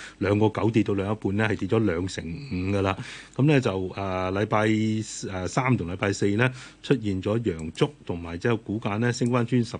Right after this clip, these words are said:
天同埋廿天線，係暫時俾條五十天線擋住。誒，佢之前即係攞唔到個虛擬銀行牌照，亦都借呢個消息係調整咗一輪嚇，調整咗一個月，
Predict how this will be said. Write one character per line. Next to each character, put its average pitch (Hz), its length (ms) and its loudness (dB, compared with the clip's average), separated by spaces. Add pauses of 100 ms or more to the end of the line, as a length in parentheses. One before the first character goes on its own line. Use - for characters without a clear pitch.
天 120 180 2
同 92 140 -4
埋 85 260 -8 (300)
廿 95 220 -2
天 123 180 4
線， 104 160 -2
係 92 160 -6
暫 92 260 -8
時 90 100 -6
俾 110 120 -2
條 104 140 -4
五 90 100 -8
十 98 140 -6
天 120 200 0
線 95 220 -4
擋 92 240 -4
住。 107 140 0 (520)
誒， 90 720 -6
佢 127 640 4
之 175 140 2
前 92 360 -4
即 147 120 2
係 135 80 4
攞 113 240 2
唔 87 40 -4
到 107 140 -2
個 113 140 -2 (120)
虛 123 40 6
擬 117 100 -2
銀 80 140 -8
行 82 160 -10
牌 82 200 -12
照， 110 220 -2
亦 95 80 0
都 113 160 -2
借 104 220 0
呢 113 160 2
個 113 160 -2 (440)
消 - 160 4
息 - 20 2
係 123 200 2
調 - 220 -12
整 104 280 -4
咗 104 300 0 (320)
一 135 60 2
輪 95 200 2 (160)
嚇， 101 120 -4
調 104 160 0
整 117 120 4
咗 147 80 4
一 165 100 4
個 117 140 0
月， 104 200 0